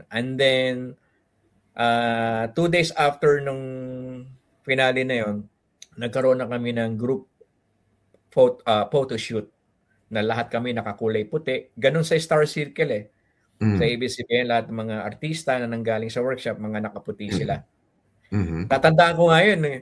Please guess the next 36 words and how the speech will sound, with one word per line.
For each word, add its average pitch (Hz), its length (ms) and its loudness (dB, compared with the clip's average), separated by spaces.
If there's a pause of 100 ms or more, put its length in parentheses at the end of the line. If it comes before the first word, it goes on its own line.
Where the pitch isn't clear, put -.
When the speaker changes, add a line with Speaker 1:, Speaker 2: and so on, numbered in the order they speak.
(140)
Speaker 1:
Proud 143 160 6
na 151 160 2
proud 151 240 4
ako 151 220 4
dun 156 140 0
sa 143 120 -2
suot 135 320 -2
ko 208 160 0
eh. 117 200 -2 (1300)
Yung 143 320 -4
pantalon 165 640 4
Speaker 2:
Bakit? 139 80 -6
Speaker 1:
na 135 80 -2
parang 139 400 -4 (480)
kinis-kinis, 131 720 -4
nabili 123 320 -4
ko - 160 -8
pa 240 80 -8
sa - 160 -2
palengke. 120 640 -2 (320)
Tapos - 320 -4
t-shirt 135 400 2
ko 135 80 2
na 123 160 -4
parang 117 320 2
pamasok 117 560 -4
lang. 113 240 -2
Sabi 156 320 -4
ko, 190 240 -6 (560)
"Parang 170 320 -2
ganda 151 240 2
na 165 160 4
ng 160 80 -4
forma 139 400 4
ko 220 160 4
ah." 113 240 0